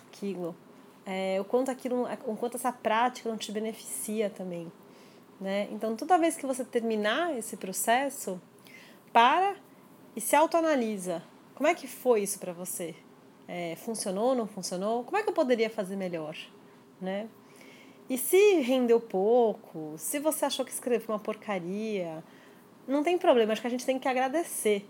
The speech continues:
que conseguiu sentar e fazer aquilo, porque é de pouco em pouco que a coisa vai.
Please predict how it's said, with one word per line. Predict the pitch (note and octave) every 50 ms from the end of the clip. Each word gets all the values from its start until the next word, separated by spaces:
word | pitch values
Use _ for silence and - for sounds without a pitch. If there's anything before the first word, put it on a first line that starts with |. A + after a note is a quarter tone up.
| - - - - - -
que | - -
conseguiu | - - G#3+ A3+ G#3+ - G3 F3 F3+
sentar | E3 - - B3+ C4 C4+ B3 - - C#4+ C#4+ E4+ F4+ - - - - - -
e | D4
fazer | - - D#4 D4 C#4+ D4+
aquilo, | D#4 D4+ - - A3+ G3 F3+ F3+ E3+ - - - - - - -
porque | - B3 - D4
é | C#4+
de | B3+ C#4
pouco | C#4 - - D#4+ F4+ F#4 - -
em | F4 D#4+ C#4
pouco | - - B3+ B3 B3+ B3 -
que | -
a | C4+
coisa | - C#4 C#4 C#4+ D4 D4 C4
vai. | - G3+ F#3+ F#3 F3+ F3